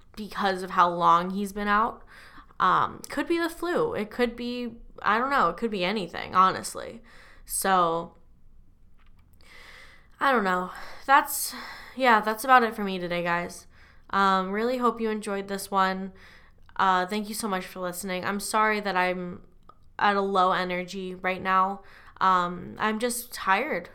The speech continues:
<laughs> of watching this team, uh, lose over and over again. They've lost four in a row under this new coaching change, um,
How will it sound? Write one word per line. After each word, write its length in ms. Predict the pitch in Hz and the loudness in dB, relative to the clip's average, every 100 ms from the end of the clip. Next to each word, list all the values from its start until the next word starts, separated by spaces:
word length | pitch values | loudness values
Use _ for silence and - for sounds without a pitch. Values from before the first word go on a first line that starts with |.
| - | -4
<laughs> 300 | 233 - - | -4 -2 -2
of 260 | - 240 226 | 0 0 8
watching 420 | 220 240 262 240 | 8 8 -2 -2
this 380 | 247 240 - - | -4 -6 -14 -18
team, 560 | - 247 262 254 180 175 | -10 -8 -6 -6 -6 -2
uh, 460 | 190 180 180 170 175 - - - - | 0 0 -2 -6 -10 -18 -20 -20 -10
lose 520 | 208 240 247 180 170 | -2 0 2 -2 -2
over 340 | - 202 202 202 | 0 0 0 -2
and 100 | 196 | 0
over 300 | 220 220 175 | -2 -2 -4
again. 500 | 170 73 - 240 - - - - | -4 -6 -6 -16 -20 -20 -20 -12
They've 160 | 190 190 | -10 2
lost 300 | 196 214 - | 4 4 2
four 240 | - 196 | -2 0
in 60 | 214 | 0
a 80 | 208 | -2
row 260 | 190 208 | 0 2
under 200 | 190 185 | 2 0
this 260 | 185 180 - | -4 -6 -6
new 180 | 190 190 | -6 -6
coaching 680 | - 180 180 196 214 214 - | -4 -4 -4 -8 -8 -10 -14
change, 600 | - 226 220 240 254 - - | -8 -6 -6 -8 -10 -18 -8
um, 580 | - 190 175 - 55 | -2 0 -2 -6 -12